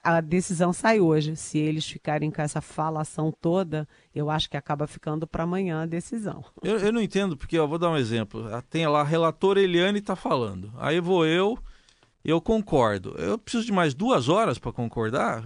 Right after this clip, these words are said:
Speaker 2: Eu acho que se eu preciso, se fosse pra discordar, ok, voto divergente.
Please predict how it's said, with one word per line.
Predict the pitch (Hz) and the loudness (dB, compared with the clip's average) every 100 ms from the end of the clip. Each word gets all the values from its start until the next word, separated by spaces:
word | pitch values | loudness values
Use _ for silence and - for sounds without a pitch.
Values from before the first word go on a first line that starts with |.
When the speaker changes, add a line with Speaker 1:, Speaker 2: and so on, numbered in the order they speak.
| 120 | -12
Speaker 2:
Eu | 123 131 | -10 -8
acho | 131 | -8
que | |
se | - | -8
eu | |
preciso, | 247 208 156 | -8 -10 -8
se | - | -10
fosse | - 214 180 | 0 -2 0
pra | 165 | -4
discordar, | - - 202 190 185 226 302 | -4 0 0 2 0 0 -2
ok, | 370 - 185 180 110 104 | -2 2 2 2 -2 -4
voto | 104 123 151 165 | -2 0 0 -4
divergente. | 170 208 233 135 135 131 - | -6 -4 -4 -4 -6 -6 -12